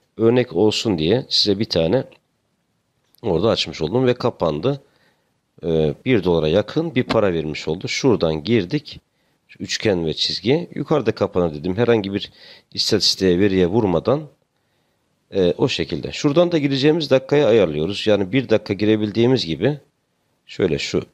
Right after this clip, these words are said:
bölüme tıklayıp expiration bölümüne bir dakikalık, iki dakikalık görüyorsunuz orada. Kalan süreyi, yani girdiğiniz anda kalan süre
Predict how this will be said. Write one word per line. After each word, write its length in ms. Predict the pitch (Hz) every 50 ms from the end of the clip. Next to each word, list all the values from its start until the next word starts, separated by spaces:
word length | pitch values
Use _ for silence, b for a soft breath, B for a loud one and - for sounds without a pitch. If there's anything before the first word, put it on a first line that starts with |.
| _ _ _ _ _
bölüme 380 | - 90 98 92 90 87 82 -
tıklayıp 600 | - - - - 82 82 87 113 110 - - -
expiration 640 | 95 - - - - 92 87 78 - - - 87 - - - -
bölümüne 500 | 85 78 76 73 73 80 107 135 151 147 - _ _ _ _ _ _ _ _ _ _ _ _ _ _ _ _ _ _ _ _ _ _ _ _ _ _ _ _ _ _ _ _ _ _ _ _ _ _ _ _ _ _ _ _ _ _ _ _ _ _ _ _ _ _ _ _ _ _ _ _ _ _ _ _ _ _ _ _ _ _ _ _ _ _ _ _ _ _ _ _ _ _ _ _ _
bir 200 | - 147 120 92
dakikalık, 540 | - 87 80 - - 87 82 90 - - -
iki 200 | 110 - - 117
dakikalık 460 | 107 92 87 - - 85 80 80 -
görüyorsunuz 500 | - 104 113 123 113 95 - 87 80 71
orada. 420 | 71 73 69 69 65 113 139 156 151 - _ _ _ _ _ _ _ _ _ _ _ _ _ _ _ _ _ _ _ _
Kalan 280 | - - 98 90 95 92
süreyi, 400 | 85 - - - 80 78 76 76
yani 220 | 82 82 80 80
girdiğiniz 440 | 78 92 101 98 87 101 98 92 85
anda 220 | 90 80 80 78 78
kalan 280 | - - 82 85 85 80
süre 300 | - - - 90 117 120